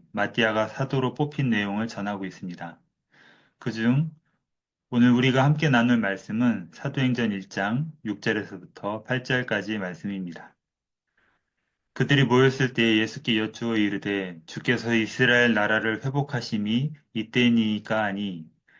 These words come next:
이르시되, "때와 시기는 아버지께서 자기의 권한에 두셨으니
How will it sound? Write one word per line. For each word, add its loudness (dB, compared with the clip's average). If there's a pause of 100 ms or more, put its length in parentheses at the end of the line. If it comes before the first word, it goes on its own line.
(240)
이르시되, 0 (340)
"때와 6
시기는 2
아버지께서 -2
자기의 0
권한에 0
두셨으니 -4